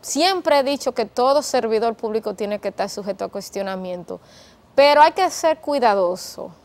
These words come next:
hay que ser cuidadoso y utilizar el mi-, el mismo discurso con el mismo tipo de persona. Yo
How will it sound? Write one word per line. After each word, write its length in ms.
hay 100
que 140
ser 160
cuidadoso 440
y 40
utilizar 400
el 80
mi-, 240
el 160
mismo 420
discurso 580
con 180
el 120
mismo 400
tipo 280
de 100
persona. 720
Yo 480